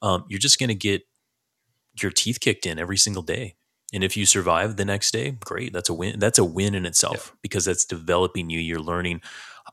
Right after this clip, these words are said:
Speaker 1: you're learning what speed is in a race. You're learning what the big dogs are doing. Um, and so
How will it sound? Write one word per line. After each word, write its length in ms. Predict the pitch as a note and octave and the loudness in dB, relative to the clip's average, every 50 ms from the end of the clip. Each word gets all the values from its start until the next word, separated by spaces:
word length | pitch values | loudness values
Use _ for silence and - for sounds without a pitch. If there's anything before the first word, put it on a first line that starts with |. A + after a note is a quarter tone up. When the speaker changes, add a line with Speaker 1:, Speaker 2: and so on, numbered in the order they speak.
| _ - | _ -14
Speaker 1:
you're 240 | G#2 - G2 F#2 | -8 -6 -6 -6
learning 460 | F2+ F2 G#2 G#2 G#2 A2 G#2+ G2 G2+ - | -2 0 0 0 2 2 0 -2 -4 -4
what 240 | - F#2 F2+ - - | -4 -4 0 4 6
speed 420 | - - - - F#2 D2+ D2 - - | 6 6 4 2 -6 -6 -6 -10 -12
is 340 | - - - - - - _ _ _ | -4 -2 -2 -2 -2 -6 _ _ _
in 100 | - - | -14 -14
a 40 | - | -10
race. 400 | - C#2 - A2+ - - - - _ _ _ _ _ | -12 -12 -6 -4 -4 -4 -4 -6 _ _ _ _ _
You're 120 | F#2 E2+ | -6 -4
learning 260 | E2 F2 F2 F2 E2+ | -4 -4 -4 -6 -6
what 140 | E2+ E2+ E2+ | -6 -8 -10
the 60 | - | -10
big 220 | E2 F2 E2+ D#2+ E2 | -8 -8 -8 -8 -6
dogs 340 | D#2+ - - - - - - | -6 -4 -4 -4 -6 -8 -8
are 40 | F#2 | -8
doing. 240 | F#2 - - - - _ _ - - - - - - - - - _ | -12 -12 -12 -14 -16 _ _ -20 -20 -20 -20 -20 -20 -20 -20 -16 _
Um, 420 | - G2 F#2 F2 E2+ E2 D#2+ D#2 - _ _ - - | -4 -4 -4 -2 -4 -6 -8 -12 -14 _ _ -6 -4
and 140 | G#2 F#2 - | 2 4 6
so 580 | - - G2+ F#2 F2+ F2 F2 E2+ F2 F#2 - | 6 6 6 4 4 2 2 0 -2 -6 -8